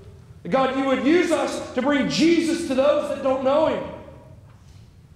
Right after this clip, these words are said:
God, I pray for the shepherds this morning. They would sense the drawing of the presence of the Holy Spirit,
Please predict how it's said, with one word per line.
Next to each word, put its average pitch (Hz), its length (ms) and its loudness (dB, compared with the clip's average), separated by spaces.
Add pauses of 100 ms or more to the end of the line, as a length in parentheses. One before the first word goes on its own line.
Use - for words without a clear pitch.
(640)
God, 170 140 -2
I 175 160 -2
pray 185 160 -2
for 180 140 -8
the 165 80 -8
shepherds 180 460 -6
this 139 180 -16
morning. 135 280 -14 (1400)
They 170 100 -4
would 175 180 -6
sense - 400 -8
the 156 100 -12
drawing 175 760 -2
of 151 100 -16
the - 160 -20
presence 175 440 -4
of - 60 -14
the 151 60 -10
Holy 151 220 -6
Spirit, 131 420 -16